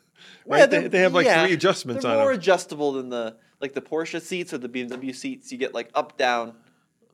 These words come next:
Speaker 1: forward, back.
Speaker 2: Yeah, it's,
Speaker 1: Uh,
Speaker 2: it's
Speaker 1: but
Speaker 2: like
Speaker 1: these are better than <laughs> those now. We should clarify.
Speaker 2: It's like, I, I get it. On the track, they'll hold you in place. In the canyon, they'll hold you in place. But you know what? I'm gonna be driving that car to get milk,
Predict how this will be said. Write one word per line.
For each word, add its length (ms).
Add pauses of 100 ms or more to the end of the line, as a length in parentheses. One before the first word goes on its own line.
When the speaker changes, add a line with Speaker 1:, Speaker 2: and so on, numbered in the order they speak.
(120)
Speaker 1:
forward, 260
back. 300 (160)
Speaker 2:
Yeah, 340
it's, 200
Speaker 1:
Uh, 260
Speaker 2:
it's 160
Speaker 1:
but 60 (180)
Speaker 2:
like 100
Speaker 1:
these 160
are 80
better 360
than 180
<laughs> 140
those 200
now. 260
We 100
should 180
clarify. 420 (240)
Speaker 2:
It's 140
like, 180
I, 140
I 40
get 200
it. 160
On 140
the 80
track, 340
they'll 140
hold 220
you 100
in 100
place. 420 (280)
In 100
the 80
canyon, 460
they'll 120
hold 200
you 80
in 60
place. 200
But 140
you 100
know 100
what? 220 (280)
I'm 120
gonna 120
be 80
driving 380
that 180
car 460
to 160
get 260 (160)
milk, 480